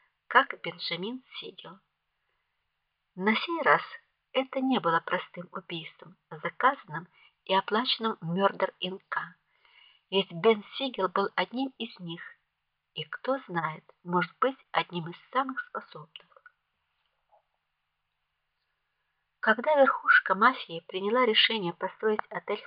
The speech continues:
Фламинго, то каждый из главарей делал взносы согласно своим соображениям. Они объединили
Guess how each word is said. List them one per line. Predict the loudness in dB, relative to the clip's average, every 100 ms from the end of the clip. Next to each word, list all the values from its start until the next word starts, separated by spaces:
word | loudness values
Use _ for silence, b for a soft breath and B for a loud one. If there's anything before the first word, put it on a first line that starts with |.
| -12
Фламинго, | -10 -10 -12 -12 -16 -20 _ _ _ _ -2
то | 0
каждый | 2 0 0 -6 -10
из | -10 -4
главарей | -2 0 0 -2 -4 2
делал | 6 6 4 -6
взносы | -4 -4 -6 -16 -20 _ -8
согласно | -6 2 2 2 -8 -14
своим | -6 -6 -6 -8
соображениям. | -6 -6 -4 -4 -4 -8 -14 -20 _ _ _ _ _ _ _ _ _ _ _ _ _ _ _
Они | 4 4 6 2
объединили | 0 -2 -4 -4 -4 -4